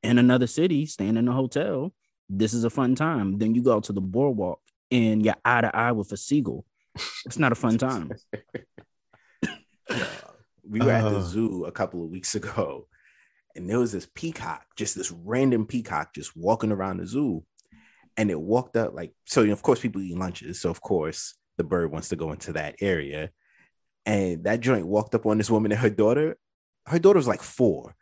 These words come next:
Speaker 2: This woman hightailed it out of there, screaming. I'm like, "You just gonna leave your child behind? You gonna
Speaker 1: I w-,
Speaker 2: sacrifice your
Speaker 1: I would
Speaker 2: daughter to the
Speaker 1: have.
Speaker 2: peacock?"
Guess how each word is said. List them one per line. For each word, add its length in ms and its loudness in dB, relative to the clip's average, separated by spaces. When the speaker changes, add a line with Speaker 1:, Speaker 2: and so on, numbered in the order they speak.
Speaker 2:
This 240 6
woman 240 4
hightailed 1120 2
it 140 4
out 220 4
of 60 0
there, 340 -4
screaming. 600 2
I'm 80 0
like, 120 -2
"You 60 0
just 140 -2
gonna 120 2
leave 140 -2
your 80 2
child 240 2
behind? 360 -2
You 120 0
gonna 100 4
Speaker 1:
I 0 -
w-, 20 -2
Speaker 2:
sacrifice 580 2
your 100 6
Speaker 1:
I 20 6
would 60 2
Speaker 2:
daughter 180 6
to 120 2
the 40 0
Speaker 1:
have. 60 -6
Speaker 2:
peacock?" 520 -2